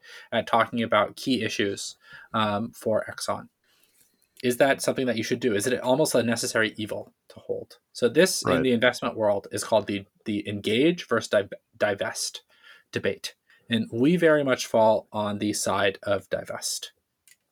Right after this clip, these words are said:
Speaker 1: And the reason why for that is we, in playing it out, we actually don't see a world where engaging fossil fuel companies to voluntarily reduce their supply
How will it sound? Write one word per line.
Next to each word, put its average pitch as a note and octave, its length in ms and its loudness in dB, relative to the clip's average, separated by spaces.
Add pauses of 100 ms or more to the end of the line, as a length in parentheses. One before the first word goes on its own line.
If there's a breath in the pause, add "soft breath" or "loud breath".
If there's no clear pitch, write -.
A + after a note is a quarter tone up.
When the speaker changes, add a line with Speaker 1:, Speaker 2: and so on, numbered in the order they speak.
(400)
Speaker 1:
And A#2 360 0
the B2 160 6
reason C#3 560 -2
why A2 420 -4
for A2+ 160 -2
that A2+ 300 2 (340 loud breath)
is B2+ 480 2
we, C#3+ 720 -2
in C3 180 -2
playing D3+ 440 -2
it D#3 120 2
out, A#2 260 2 (540 loud breath)
we C#3+ 160 4
actually F3 380 2
don't A#2+ 360 0
see B2+ 180 0
a G#2 80 2
world A2 520 -2
where A#2 200 0
engaging A2+ 680 -2
fossil G#2+ 400 0
fuel G2+ 240 -6
companies D3+ 680 -4
to A2+ 180 -4
voluntarily A2+ 1080 2
reduce A2+ 420 -2
their G#2+ 180 0
supply G#2 760 -4